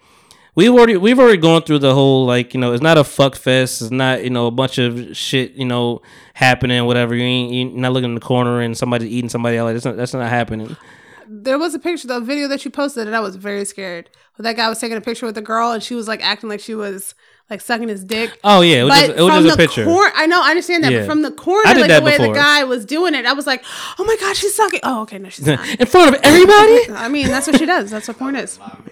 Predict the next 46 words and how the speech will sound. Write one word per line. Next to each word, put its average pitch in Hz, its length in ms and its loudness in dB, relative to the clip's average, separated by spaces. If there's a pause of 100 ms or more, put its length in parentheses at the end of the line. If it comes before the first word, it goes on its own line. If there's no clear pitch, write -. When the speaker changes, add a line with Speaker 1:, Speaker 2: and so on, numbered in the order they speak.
(160)
Speaker 1:
Yeah. 104 380 -4 (100)
Um, 120 500 4
Speaker 2:
<laughs> - 0 -
Speaker 1:
I'm 135 360 -2
sure 143 280 4
you 127 120 2
gotta 127 180 2
probably 120 220 2 (100)
pay, 120 60 2
like, 117 180 -2
a - 40 -6
million 110 260 -6
dollars 107 380 -6
<laughs> - 40 -20
for - 160 0
that 180 100 6
shit - 180 -4
to 135 100 -2
happen 123 260 0
in 117 80 -6
front 110 180 -6
of 107 60 -8
everybody. 104 540 -10 (680)
Um, 117 800 2 (100)
and 113 160 -6
that's 127 220 0
'cause 120 160 -4
that's 139 180 2
the 113 120 -4
one. 107 340 -8 (680)
That's 113 220 -4
the 110 120 -8
one. 82 300 -12 (180)
Speaker 2:
Why 277 180 -16
would 359 160 -14
a 294 40 -14
regular 233 460 -12
person 208 440 -20
wanna 190 200 -20
do 202 220 -20
that - 160 -20
in 196 60 -20
front 226 140 -20
of 208 60 -20
everybody? 202 340 -20
Like, - 260 -20